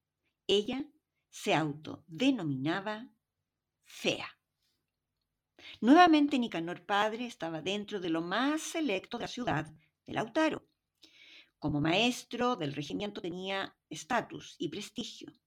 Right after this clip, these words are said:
Fue en esta ciudad donde Violeta entra a la escuela a estudiar.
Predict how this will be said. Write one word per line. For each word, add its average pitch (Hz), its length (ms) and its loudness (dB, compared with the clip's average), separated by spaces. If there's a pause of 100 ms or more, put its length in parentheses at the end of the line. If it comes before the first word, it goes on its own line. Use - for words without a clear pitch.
(440)
Fue 156 160 -6
en 147 80 2
esta 151 480 -4
ciudad 240 580 -2
donde 160 300 -4
Violeta 214 680 -4
entra 254 400 -4
a 190 200 0
la 185 120 -8
escuela 165 760 -6
a 151 140 -4
estudiar. - 580 -6